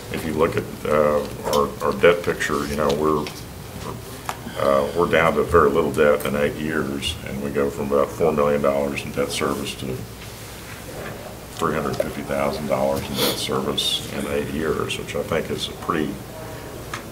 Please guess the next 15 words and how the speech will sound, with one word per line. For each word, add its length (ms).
good 180
indicator. 720
I 420
think 180
we're 140
in 60
pretty 240
good 120
financial 640
condition 540
from 180
a 40
debt 220
standpoint. 640
So, 260